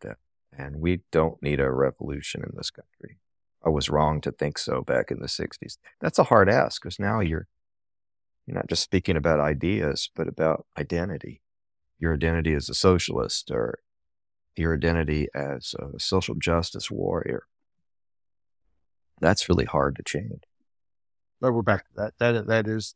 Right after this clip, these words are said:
Speaker 2: then that is a, then that will then feel like a conversion. Then we are back to
Speaker 1: Yeah.
Speaker 2: Whitta-,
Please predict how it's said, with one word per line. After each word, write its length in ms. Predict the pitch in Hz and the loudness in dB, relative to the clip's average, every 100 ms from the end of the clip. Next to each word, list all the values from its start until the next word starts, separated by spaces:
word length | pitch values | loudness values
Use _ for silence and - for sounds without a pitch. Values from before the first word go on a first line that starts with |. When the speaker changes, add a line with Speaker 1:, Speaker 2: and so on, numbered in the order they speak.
| - | -6
Speaker 2:
then 220 | 117 110 | -4 -2
that 160 | 104 | -2
is 160 | 104 107 | -2 -4
a, 40 | 110 - - | -8 -12 -2
then 160 | 120 | -2
that 160 | 110 104 | 0 -2
will 140 | 104 | -4
then 260 | 98 110 107 | -2 -2 -2
feel 320 | - 117 113 | -4 0 2
like 180 | 98 - | 0 -4
a 40 | |
conversion. 540 | 101 104 101 95 87 92 | -12 -10 -6 -6 -6 -8
Then 180 | 107 107 | -6 -4
we 120 | 104 | 2
are 160 | 110 113 | 2 2
back 280 | 98 90 - | 0 -4 -8
to 140 | 117 _ _ _ _ - | -16 _ _ _ _ 4
Speaker 1:
Yeah. 160 | 92 | 6
Speaker 2:
Whitta-, 120 | 123 | 6